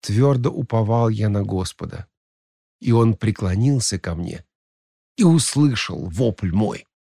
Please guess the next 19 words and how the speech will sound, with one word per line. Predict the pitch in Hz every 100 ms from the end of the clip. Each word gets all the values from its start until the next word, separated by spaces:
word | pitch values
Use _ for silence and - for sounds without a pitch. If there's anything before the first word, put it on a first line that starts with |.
| _ _ _ _ _ _ _ _ _
и | 247 185
извлёк | 143 123 143 226 214 -
меня | 143 120 95 87 _ _ _ _
из | 180 123
страшного | - 165 143 - 131 139
рва, | 139 185 92 - _ _ _ _ _ _ _ _
из | - 165 -
тинистого | - 165 147 - 147 135
болота, | 123 143 180 156 113 - _ _ _ _ _ _ _ _ _
и | -
поставил | 107 107 - 180 156
на | 127 123
камни | - 175 175 151
ноги | 131 151 190 127
мои, | 107 101 85 76 _ _ _ _ _ _ _ _ -
и | 214
утвердил | 180 143 139 110 123 117 95 _ _ _ _ _ -
стопы | - - 131 -
мои". | 90 90 -